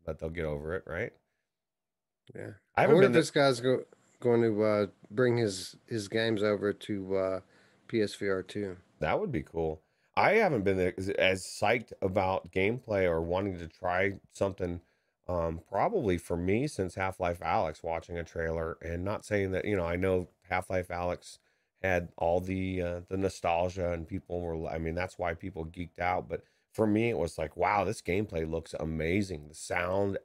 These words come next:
Speaker 1: the lighting, everything. Um, I'm having the same feelings about this game, and I'm not saying it's gonna be better than Half-Life Alyx, but I know it's gonna be, I think it's gonna be way up there with it. So.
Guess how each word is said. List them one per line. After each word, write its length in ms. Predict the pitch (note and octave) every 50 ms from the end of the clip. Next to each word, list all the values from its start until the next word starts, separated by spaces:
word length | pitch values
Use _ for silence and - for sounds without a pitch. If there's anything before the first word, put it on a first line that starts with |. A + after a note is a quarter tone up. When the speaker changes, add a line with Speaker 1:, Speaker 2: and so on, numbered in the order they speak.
| - -
Speaker 1:
the 100 | D#2+ D#2
lighting, 460 | D#2 D#2+ E2+ G2 G#2 G2+ G2 F#2+ F#2+
everything. 480 | G2+ A#2 A#2 G#2 F#2 E2+ E2 D#2+ E2 - _ _ _ _ _ _ _ _ _
Um, 260 | - E2 E2 D#2+ D#2 - -
I'm 140 | E2+ F2+ F2+
having 240 | F#2 F#2+ F#2 F2+
the 60 | E2 D#2
same 280 | - - F#2 F2 E2+ D#2
feelings 460 | - - - F#2+ F2+ E2+ E2 D#2 D#2
about 300 | E2 D#2+ E2 D#2+ - -
this 180 | F2 F2 -
game, 300 | - - D2+ D2+ D#2 D#2 D2+ _ _ _ _ _ _ _ -
and 160 | D#2 D#2+ D#2+
I'm 160 | D#2+ E2 E2+
not 180 | E2+ D#2+ D#2 -
saying 280 | - - E2+ D#2+ D#2+
it's 160 | D#2 D2 - -
gonna 240 | - D#2+ D#2 D2 E2 - _ _ _
be 100 | - F#2+
better 320 | E2 D#2+ F2+ E2+ F#2 G#2+ F#2
than 160 | D#2+ D2+ D2+
Half-Life 460 | E2 D#2+ D#2 D#2 - - D#2 D2+ D#2
Alyx, 420 | D#2 D#2+ D#2 D#2 D#2 D#2+ - - _
but 120 | - D#2
I 80 | D#2+ D#2+
know 200 | E2 E2 E2 D#2+
it's 120 | D#2+ -
gonna 160 | - E2+ E2
be, 340 | D#2+ D#2+ D#2+ D#2 D#2 D#2 D2+ - _ _ _
I 200 | - F2 A2 A#2
think 200 | - - E2+ D#2
it's 100 | D2+ -
gonna 140 | - D#2+ D2+
be 100 | D2+ D2+
way 220 | D2+ D#2+ D#2+ D#2+
up 200 | E2 E2 - -
there 200 | D#2 D2+ D2+ D#2 _ _ _ _ _ _
with 240 | - F2+ F#2 - -
it. 160 | C#2+ - - _ _ _ _ -
So. 160 | D2 D2 C#2+